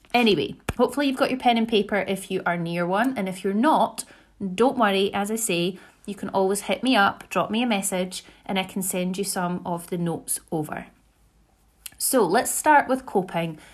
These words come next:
and how that becomes a bit of a balancing affair. Now, if I was doing this as a video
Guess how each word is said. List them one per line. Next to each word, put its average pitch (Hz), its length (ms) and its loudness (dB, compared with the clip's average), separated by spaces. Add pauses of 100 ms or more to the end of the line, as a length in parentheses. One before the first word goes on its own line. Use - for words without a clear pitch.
(180)
and 196 140 -12
how 233 160 2
that 254 180 4
becomes 208 360 -2
a 190 60 -2
bit 190 160 -6
of 190 120 -2
a 190 60 0
balancing 175 760 -2
affair. - 540 -6 (1160)
Now, 214 100 0
if 214 140 0
I 240 120 8
was 262 180 0
doing 233 260 0
this 214 160 -4
as 196 80 -4
a 190 40 -2
video 185 560 0